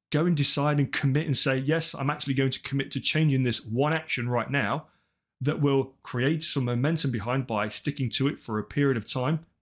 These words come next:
bare minimum three to four weeks to start creating that momentum." Now motivation shows up because you kind of started to feel the reward of changing something for three to four weeks. Then you can say to yourself, "I'm motivated to go to the gym. I'm motivated to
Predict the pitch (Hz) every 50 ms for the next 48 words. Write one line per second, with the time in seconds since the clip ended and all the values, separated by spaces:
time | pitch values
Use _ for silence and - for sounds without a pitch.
0 | _ _ - 147 156 175 170 160 156 165 160 165 160 160 170 190 180 - - 147
1 | 143 135 - 117 - - 143 131 131 127 127 143 170 - - - - - 139 131
2 | - - - - 127 127 135 127 - 127 127 107 - 127 117 117 120 123 127 123
3 | - 156 170 170 - - _ _ _ _ _ _ _ _ _ _ _ _ _ _
4 | _ _ - 104 101 110 139 185 214 202 190 175 156 143 - 143 127 139 135 127
5 | - 135 113 - - 120 127 123 165 170 - - 117 - 123 120 113 - - 143
6 | 170 175 147 - - 135 120 - - 143 - - - 135 123 123 113 117 113 110
7 | 113 131 151 151 131 117 110 107 95 - - - 139 165 170 160 131 123 113 -
8 | - 117 110 - 131 127 - - 113 - - 123 117 110 - - - 113 107 101
9 | 120 170 139 - - - - - - - _ _ _ _ _ _ _ _ _ _
10 | - - 98 110 139 170 196 196 175 170 143 - - 127 - - 127 123 113 -
11 | - 117 104 - - 117 113 110 104 - - _ - 131 123 120 117 113 117 131
12 | 139 135 - - 113 120 113 117 113 - - - 110 104 - 131 117 110 107 107
13 | - - 143 143 120 113 101 - 101 98 101 104 110 110 107 117 120 113 - 113
14 | 101 123 120 113 107 110 - - - 160 147 123 -